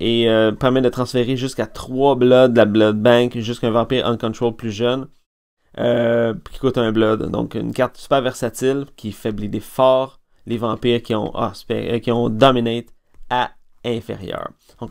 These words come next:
un, deux, trois, quatre, cinq, six, sept, huit, neuf, dix, onze, douze. La même quantité qu'il y a dans la carte des Malkavian. Donc, euh, dans le deck des Malkavian, c'est une carte maîtresse. C'est ça qui va être joué le plus souvent dans le deck.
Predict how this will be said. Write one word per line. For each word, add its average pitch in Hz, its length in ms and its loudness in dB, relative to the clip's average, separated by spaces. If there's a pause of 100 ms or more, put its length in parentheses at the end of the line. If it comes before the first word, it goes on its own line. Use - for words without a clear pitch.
un, 135 240 -4
deux, 120 400 -8
trois, - 380 -12 (160)
quatre, - 260 -8
cinq, - 440 -10 (140)
six, - 360 -16
sept, - 480 -16 (120)
huit, 120 380 -10
neuf, 76 300 -14 (280)
dix, 113 300 -10
onze, 107 320 -8
douze. 139 380 -2 (480)
La 123 120 -2
même 160 220 4
quantité 147 400 0
qu'il 147 80 -4
y 135 40 2
a - 20 4
dans 113 80 0
la 101 80 -2
carte 117 240 2
des 113 100 0
Malkavian. 113 600 0
Donc, 113 320 -6
euh, 107 280 0 (200)
dans 117 140 0
le 110 120 0
deck 139 320 0
des 117 80 0
Malkavian, 113 640 -2 (880)
c'est - 240 -2
une 156 80 2
carte 143 200 0
maîtresse. 127 640 0
C'est 147 600 4
ça 135 240 2
qui 127 120 -8
va 113 120 8
être 110 60 2
joué 117 180 0
le 110 100 2
plus 123 120 -8
souvent 107 340 -10 (400)
dans 104 100 -6
le 98 120 -10
deck. - 200 -14